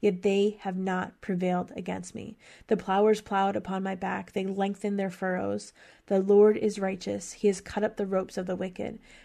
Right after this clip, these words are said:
May all who hate Zion be put to shame and turn backward. May they be like grass upon the housetops, which withers before it grows up,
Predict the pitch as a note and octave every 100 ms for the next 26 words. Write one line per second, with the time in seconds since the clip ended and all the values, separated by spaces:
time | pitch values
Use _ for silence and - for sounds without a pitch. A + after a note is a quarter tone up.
0 | - A3 A3 - G3+ A3+ A#3+ G#3+ G#3+ G#3
1 | G3+ F#3+ G3 G3 F#3+ F3+ A#3 A#3+ A#3+ G3+
2 | F#3+ F#3+ F#3+ - G3 F#3 F#3 F#3 G3+ G3+
3 | G#3 - - - A3 G#3+ G#3+ A3 B3 C#4+
4 | C#4+ - A3 G#3+ F3+ F#3+ F#3+ G3 F#3+ G3+
5 | G3+ - G3 G#3 - G#3+ G3+ G3 G#3 G3
6 | F#3 F#3+ G3+ - G3 G3+ G3 F#3+ F#3+ F#3
7 | -